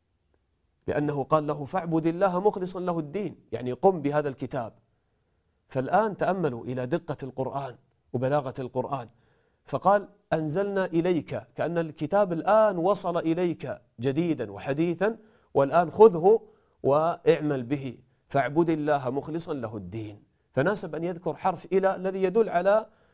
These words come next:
يعني، انتهاء الغاية. الآن، يعني، وصل الكتاب إليك وانتهى إليك،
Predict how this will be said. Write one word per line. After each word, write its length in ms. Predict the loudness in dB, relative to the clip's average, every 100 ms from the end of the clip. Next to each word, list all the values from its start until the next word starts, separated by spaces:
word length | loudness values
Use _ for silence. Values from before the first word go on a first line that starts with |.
| _ -2
يعني، 340 | 0 0 0
انتهاء 360 | -2 0 0 0
الغاية. 540 | 0 2 0 -2 -10 -18 _ -2
الآن، 540 | 0 2 2 0 -4 -14 -6
يعني، 320 | -4 -2 -2
وصل 340 | 0 0 0 -4
الكتاب 440 | -2 -2 0 0
إليك 420 | 0 0 -2 2
وانتهى 400 | 2 2 -2 -2
إليك، 500 | -2 0 0 0 -6